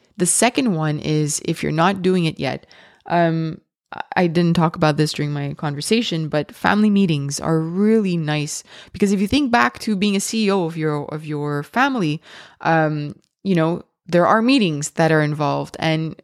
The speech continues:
we had, you know, family meetings even when one of our kids wa-, they were, I think, three years old, um,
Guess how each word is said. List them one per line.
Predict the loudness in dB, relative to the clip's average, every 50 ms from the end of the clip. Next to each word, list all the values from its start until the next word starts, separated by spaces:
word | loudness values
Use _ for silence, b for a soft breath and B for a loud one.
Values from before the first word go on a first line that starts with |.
| _ _
we | -16 -6 -2 0 2 2 2
had, | 2 2 2 2 0 0 -6 -6
you | -2 0 2
know, | 2 2 0
family | 0 0 0 0 0 0 0
meetings | 2 2 2 2 2 2 2 2
even | 2 2 2 2 2
when | 4 4 4 2 0 -2 B B B B B B
one | -2 0 2
of | 2 4
our | 4 4 4 4 2 0
kids | -2 0 0 0 0 0 -4 -6 -4
wa-, | -4 -4 -4 -6 -8 -6
they | -4 -2 0
were, | 0 0 0 0 -2
I | -2
think, | -4 -6 -8 -8 -10 -12 -8
three | -2 0 2 2
years | 4 2 2 4
old, | 4 4 4 2 0 -2 B B B B B B B B
um, | -4 -2 -2 -2 -4 -6